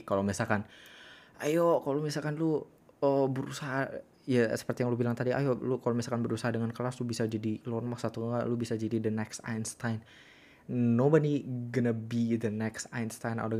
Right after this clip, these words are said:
or nobody gonna replace Elon Musk 'cause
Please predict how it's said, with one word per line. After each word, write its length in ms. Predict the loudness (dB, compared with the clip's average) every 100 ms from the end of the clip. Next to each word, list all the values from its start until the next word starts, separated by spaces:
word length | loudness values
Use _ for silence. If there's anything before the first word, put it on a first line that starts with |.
| -2 -2
or 400 | -2 0 -2 -4 -16 -10
nobody 560 | -4 2 2 4 4 2
gonna 400 | 0 0 -2 -4
replace 560 | -8 -8 -2 -2 -2 -4
Elon 320 | -4 -2 -2
Musk 320 | -2 -2 -2
'cause 180 | -6 -6